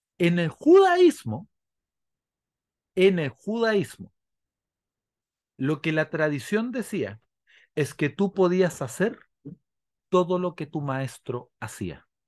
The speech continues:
Tanto en el rabinismo, algunos dicen que también probablemente en lo artesanal cumplía, pero sobre todo en el rabinismo judío decían de que tú podías hacer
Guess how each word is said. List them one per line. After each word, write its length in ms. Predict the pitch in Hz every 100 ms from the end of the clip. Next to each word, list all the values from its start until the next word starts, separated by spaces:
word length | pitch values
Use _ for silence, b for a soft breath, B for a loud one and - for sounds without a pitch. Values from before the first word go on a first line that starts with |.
| _ _ _ _ _ _ _ _ _ _ _ _ -
Tanto 500 | 175 170 - 151 -
en 180 | 147 135
el 140 | 123
rabinismo, 880 | 123 185 214 220 254 - 123 104 147 _ _
algunos 300 | 127 135 151
dicen 120 | 156
que 80 | 135
también 240 | 131 139 143
probablemente 560 | 147 143 151 151 139
en 100 | 131
lo 80 | 127
artesanal 800 | 120 - 117 - 107 160 196 -
cumplía, 580 | 160 156 139 117 73 - _ _ _ _ _ _ _ _ _ _ B B B
pero 140 | - 123
sobre 180 | 139 143
todo 120 | 208
en 60 | 254
el 80 | 240
rabinismo 420 | 220 202 220 214
judío 300 | 208 214 214
decían 320 | 185 196 185
de 120 | 180
que 100 | 156
tú 260 | - - 233
podías 460 | - 202 202 185 170
hacer 340 | - 190 185